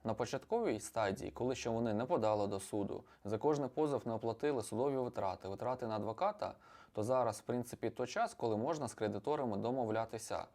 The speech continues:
В нас є окремий юрист, який займається саме досудовим врегулюванням таких кредитів. І часто вигідніше все ж таки не наймати адвоката, який буде супроводжувати тебе в суді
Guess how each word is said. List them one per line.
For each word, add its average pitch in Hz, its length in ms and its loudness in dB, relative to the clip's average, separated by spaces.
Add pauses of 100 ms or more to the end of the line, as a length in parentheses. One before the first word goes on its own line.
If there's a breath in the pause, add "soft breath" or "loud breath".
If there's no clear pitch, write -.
(380 loud breath)
В - 40 -2
нас 113 220 0
є 123 160 6
окремий 113 400 2
юрист, 226 300 0
який - 180 0
займається 127 440 0
саме 143 360 -2
досудовим 127 840 0
врегулюванням 110 880 0
таких 123 480 -4
кредитів. 110 640 -2 (540 loud breath)
І 107 280 2
часто 147 760 2 (160)
вигідніше 107 680 0
все 110 200 -2
ж - 100 -6
таки 95 340 -4 (160)
не 117 180 2
наймати 135 580 0
адвоката, 110 600 0
який 95 240 -2
буде 107 240 0
супроводжувати 107 800 0
тебе 104 260 -2
в 98 60 -8
суді 113 460 0